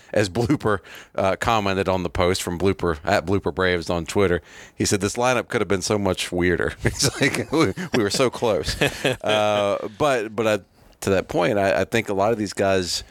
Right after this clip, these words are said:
Speaker 1: yeah, they clinched last night and they celebrated, but five days off, they still wanna, they still wanna play.
Speaker 2: Mm-hmm.
Speaker 1: And some of 'em, look, you know, Riley's not in there. I think he's,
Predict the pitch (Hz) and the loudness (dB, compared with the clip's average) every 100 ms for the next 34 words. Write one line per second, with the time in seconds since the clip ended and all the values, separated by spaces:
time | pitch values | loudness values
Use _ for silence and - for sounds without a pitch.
0 | - 98 107 - 113 107 113 101 - 101 | -4 0 2 0 0 -2 0 0 0 0
1 | 90 85 127 123 90 92 90 82 87 - | 0 0 0 0 0 0 0 0 -2 0
2 | 101 107 98 87 107 95 87 82 - 101 | 0 0 0 0 2 0 -2 -4 0 2
3 | 92 87 85 80 - 87 135 120 87 - | 2 0 0 0 -2 -2 0 0 -2 -2
4 | 120 98 95 - 107 98 82 101 127 110 | 0 0 0 -2 0 2 0 -2 -4 -6
5 | - 202 185 151 139 87 113 101 69 98 | -2 0 0 0 -4 -2 0 0 -2 -2
6 | 98 92 104 120 120 110 110 104 104 101 | 0 0 0 0 0 0 0 2 2 2
7 | 101 98 95 - 92 107 101 - | 2 2 0 0 0 2 2 0